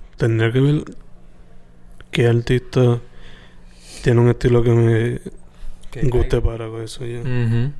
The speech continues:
Speaker 1: Sí.
Speaker 2: Nice, nice.
Speaker 1: Entonces tú, ¿qué trajiste hoy?
Speaker 2: Pues mira, yo es-, em-, escribí, improvisé ayer
Speaker 1: Mm.
Speaker 2: sobre el tema para,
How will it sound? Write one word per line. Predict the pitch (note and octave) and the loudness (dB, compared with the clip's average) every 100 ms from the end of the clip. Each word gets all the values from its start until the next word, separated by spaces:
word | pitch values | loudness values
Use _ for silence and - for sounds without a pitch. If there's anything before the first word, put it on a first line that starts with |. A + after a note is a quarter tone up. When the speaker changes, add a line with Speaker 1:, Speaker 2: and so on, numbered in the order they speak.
| - - | -12 -12
Speaker 1:
Sí. | - - - - | -12 -10 -12 -10
Speaker 2:
Nice, | A2+ G#2+ G#2 F#2+ - | -6 -2 -2 -2 -4
nice. | G#2 G2 F#2+ - - - - - - - - - - - - - - - | -4 -6 -6 -8 -8 -12 -16 -20 -20 -20 -18 -18 -20 -20 -20 -18 -14 -10
Speaker 1:
Entonces | - B2 - B2 - | -4 -4 -2 -2 0
tú, | A#2+ - - | -2 0 -2
¿qué | B2 | -2
trajiste | A#2+ A#2+ A#2+ - C3+ | 0 0 0 -4 -4
hoy? | C#3+ - - - - - - - | -4 -8 -8 -10 -8 -8 -6 -4
Speaker 2:
Pues | A#2 | 0
mira, | G#2+ G#2+ A2+ A2+ G2 - - - - - - - | 2 2 4 2 0 -4 -8 -10 -16 -18 -18 -10
yo | G#2+ G#2 G#2 A2 A2+ A#2+ C3 C3 B2+ A2 - - - - | -6 -2 -2 0 0 2 0 0 -2 -6 -12 -16 -16 -10
es-, | B2 - - | -10 -10 -8
em-, | A#2+ A2+ - | -6 -6 -8
escribí, | - - B2 A#2 A2+ A#2+ C3 C3+ C3+ C#3 C#3 C3+ C3+ B2+ - - | -12 -2 -2 0 0 0 2 2 2 2 2 2 0 -2 -10 -8
improvisé | A#2+ - A#2 A2+ G#2+ A2+ C3 | -8 -2 -2 0 -2 0 0
ayer | C3 C3 C#3 C#3 C3+ - - | 2 2 0 0 -4 -8 -12
Speaker 1:
Mm. | B2 A#2+ A#2 - - | -12 -14 -16 -18 -18
Speaker 2:
sobre | - A#2 A2 | -4 -2 -2
el | A2 | -2
tema | - C#3 C3+ A2 G#2+ - - - - | 0 0 0 -2 -6 -12 -12 -8 0
para, | A2 G#2+ G#2 G2 F#2+ F#2 F#2+ - | 2 2 2 0 -2 -4 -4 -6